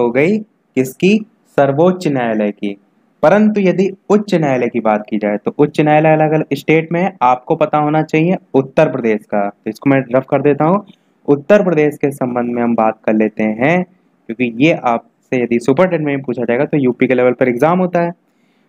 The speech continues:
तो वर्तमान में कौन है इसमें? तो आपका ये सबसे पहले तो इलाहाबाद उच्च न्यायालय लगता है, जो कि आप सभी जानते हैं, आए दिन इतने case होते हैं। उसके मुख्य न्यायाधीश वर्तमान में कौन है?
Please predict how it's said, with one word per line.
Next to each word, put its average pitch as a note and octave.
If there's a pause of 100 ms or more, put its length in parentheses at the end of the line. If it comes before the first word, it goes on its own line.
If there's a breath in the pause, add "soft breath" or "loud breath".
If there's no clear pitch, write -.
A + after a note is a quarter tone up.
तो - (580)
वर्तमान D#3+
में G3
कौन C3+
है C3 (100)
इसमें? D3
तो D3
आपका B2+
ये E3
सबसे C#3
पहले D3
तो D#3 (140)
इलाहाबाद D3+
उच्च B2+
न्यायालय B2
लगता A#2+
है, C3+
जो A#2
कि -
आप A2
सभी A#2+
जानते C3+
हैं, A#2
आए A#2
दिन A#2
इतने A2+
case D3
होते D3+
हैं। F#3+ (300)
उसके F3+
मुख्य -
न्यायाधीश C#3
वर्तमान A#2
में A2+
कौन A2
है? C#3